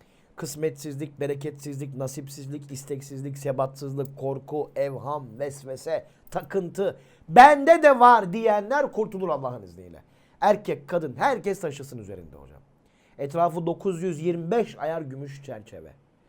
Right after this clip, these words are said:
WhatsApp'tan yazın, istifade edin. Kolye ile beraber kardeşlerimize iki yüz sekiz sayfalık içinde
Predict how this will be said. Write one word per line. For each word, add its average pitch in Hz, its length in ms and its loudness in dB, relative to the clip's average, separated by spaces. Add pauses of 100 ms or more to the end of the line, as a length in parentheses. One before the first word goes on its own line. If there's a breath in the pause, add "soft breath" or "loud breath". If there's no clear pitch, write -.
(180 soft breath)
WhatsApp'tan 160 600 -2
yazın, 160 320 -2
istifade 113 600 -10
edin. 78 160 -20 (420 soft breath)
Kolye 165 400 2
ile 170 160 0
beraber 139 440 -2
kardeşlerimize 135 960 -4 (360 loud breath)
iki 135 220 -10
yüz 180 220 -6
sekiz 240 400 -6
sayfalık 139 640 -4
içinde 196 560 -6